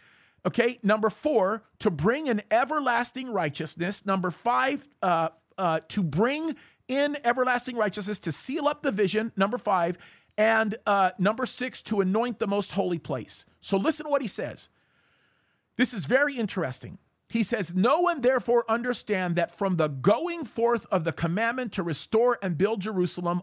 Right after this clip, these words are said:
unto the Messiah the Prince shall be seven weeks, and three score and two weeks, and the street shall be built again, and the wall even in troublous times." Okay, you're gonna bear with me here. I'm gonna explain this. I'm gonna go through this quickly. You can fact check me,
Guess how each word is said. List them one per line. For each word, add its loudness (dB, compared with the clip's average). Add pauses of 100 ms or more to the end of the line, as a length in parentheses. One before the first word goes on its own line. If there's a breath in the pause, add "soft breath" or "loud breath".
unto 0
the 0
Messiah 0
the -2
Prince -6
shall 0
be -4
seven -2
weeks, -4 (320 loud breath)
and 2
three 0
score 0
and -2
two -2
weeks, -4
and 0
the -2
street -6
shall 0
be -2
built -2
again, 0
and -2
the 2
wall 2 (260 loud breath)
even 0
in -2
troublous -2
times." -6
Okay, -6 (240)
you're -4
gonna 2
bear 2
with 0
me -2
here. -2 (140)
I'm 0
gonna -2
explain -2
this. -4
I'm -4
gonna -2
go 0
through -4
this -4
quickly. -4 (260 loud breath)
You 0
can -4
fact 0
check 0
me, -2